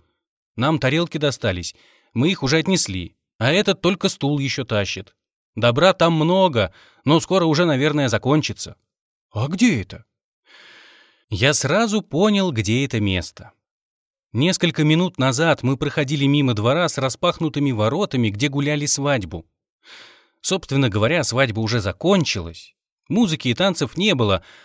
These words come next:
а люди слонялись по двору в послесвадебной маяте. Со двора не спеша выносились взятые у соседей на прокат столы, скамейки и прочие вещи. Если правильно думать,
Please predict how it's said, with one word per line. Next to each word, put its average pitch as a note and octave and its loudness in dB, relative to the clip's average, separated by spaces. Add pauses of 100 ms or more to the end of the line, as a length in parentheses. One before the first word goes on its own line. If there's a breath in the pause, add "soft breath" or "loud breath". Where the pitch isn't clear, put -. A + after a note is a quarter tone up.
(140 loud breath)
а G#2+ 0
люди G3 0
слонялись C#3 0
по - -4
двору A#2 0
в - -12
послесвадебной A#2+ -2
маяте. F#2 -4 (800)
Со D#3 -2
двора B2+ 2
не G3 0
спеша D#3 -2
выносились C#3 0
взятые C3+ -2
у B2+ -2
соседей C#3+ -2
на A#2+ 0
прокат B2 -2
столы, F3+ -4 (200 loud breath)
скамейки D#3 -2
и F#2 -6
прочие D3 -2
вещи. C3 -6 (800 soft breath)
Если B2+ -4
правильно A2 -2
думать, C#3+ -2